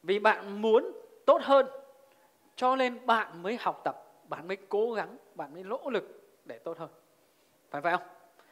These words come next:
Nếu bạn không muốn gì cả, thì bạn cũng sẽ chẳng nỗ lực gì hết.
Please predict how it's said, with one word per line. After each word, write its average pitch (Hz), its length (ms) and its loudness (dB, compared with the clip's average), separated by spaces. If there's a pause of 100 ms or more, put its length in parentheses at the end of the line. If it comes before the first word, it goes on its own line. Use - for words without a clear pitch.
(320)
Nếu 202 200 4
bạn 262 220 0
không 269 400 -2
muốn 262 220 2
gì 214 200 -4
cả, 139 120 -2 (1000)
thì 190 140 -4
bạn 180 220 0
cũng 214 180 -8
sẽ 220 400 0 (1040)
chẳng 147 160 -12 (120)
nỗ 226 140 -12
lực 226 220 -14
gì 185 120 -10
hết. 233 120 -14